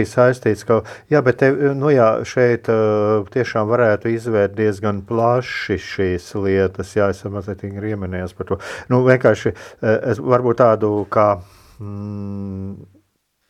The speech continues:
šo, tieši šo, par šo izšķirtspēju, tā tad ir, šķiet jau šeit ir runāts par to izsvērt, teiksim, garīgo un psiholoģisko, un, teiksim, kā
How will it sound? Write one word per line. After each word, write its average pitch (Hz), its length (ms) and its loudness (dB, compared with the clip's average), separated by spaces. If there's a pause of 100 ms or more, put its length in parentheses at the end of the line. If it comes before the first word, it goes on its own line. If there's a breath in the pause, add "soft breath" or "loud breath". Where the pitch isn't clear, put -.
(220)
šo, 139 340 0 (400)
tieši 127 560 0
šo, 117 180 -2
par 98 160 -8
šo 127 240 -4
izšķirtspēju, 107 880 -4
tā 117 160 2
tad 107 320 -2
ir, 135 320 2
šķiet - 640 -4
jau 107 80 0
šeit 110 320 -2
ir 110 80 -6
runāts 123 400 0
par - 160 -4
to 117 160 2 (440 loud breath)
izsvērt, 113 840 2
teiksim, 101 560 0 (840 loud breath)
garīgo 131 840 0 (220)
un 110 360 -4
psiholoģisko, 101 1040 0
un, 92 80 -4
teiksim, 101 320 -4
kā 104 160 2